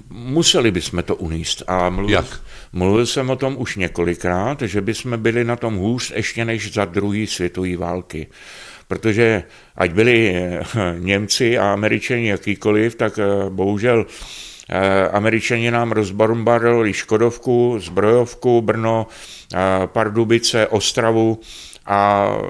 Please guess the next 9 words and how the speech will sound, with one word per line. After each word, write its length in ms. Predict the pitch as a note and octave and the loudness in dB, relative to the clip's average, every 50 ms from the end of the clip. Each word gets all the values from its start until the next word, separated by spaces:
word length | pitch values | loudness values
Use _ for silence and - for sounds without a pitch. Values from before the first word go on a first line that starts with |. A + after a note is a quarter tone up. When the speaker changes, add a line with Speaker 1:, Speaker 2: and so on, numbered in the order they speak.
| F#2+ F#2 - | -8 -8 -4
Speaker 1:
to 140 | G#2+ G#2 | -2 -2
snad 260 | G2 - - B2 A#2 A2 | -2 0 -2 -2 -2 0
bylo 340 | G#2 A2 A#2 A2+ A#2 A2 - F#2+ | 2 2 4 4 2 2 -2 -4
jediný, 680 | F#2 F#2 G#2 G#2+ G#2+ G2+ G#2+ A#2 A#2+ A2+ A2+ A#2 A2+ A2+ - - - - _ - | -4 -2 0 0 0 0 0 0 0 0 0 0 -4 -6 -10 -18 -20 -20 _ -2
jo, 280 | F2+ G2+ G#2+ A2+ - G#2 | 2 4 4 4 4 4
a, 360 | G#2+ G#2+ F#2+ F2+ F2+ - - - - E2+ E2 E2 E2 D#2 D#2+ | 2 2 0 0 -4 -10 -16 -10 -8 -6 -6 -6 -6 -2 -2
eh, 60 | G#2 | 0
Emauzy, 640 | A2 A#2 A#2 A#2 A#2 A2+ - G#2+ A2+ A2+ A2+ G#2+ G#2 - - _ _ _ _ - - - - - _ _ _ _ _ | 2 4 4 4 4 4 2 2 2 2 0 -2 -4 -8 -16 _ _ _ _ -20 -20 -20 -20 -20 _ _ _ _ _
bohužel, 800 | - E2+ F#2 G2 G2 G#2 G#2+ F2+ G#2 G#2 G2+ G#2 G#2 G#2 G2+ | -6 0 2 4 4 4 4 4 4 4 6 6 4 2 0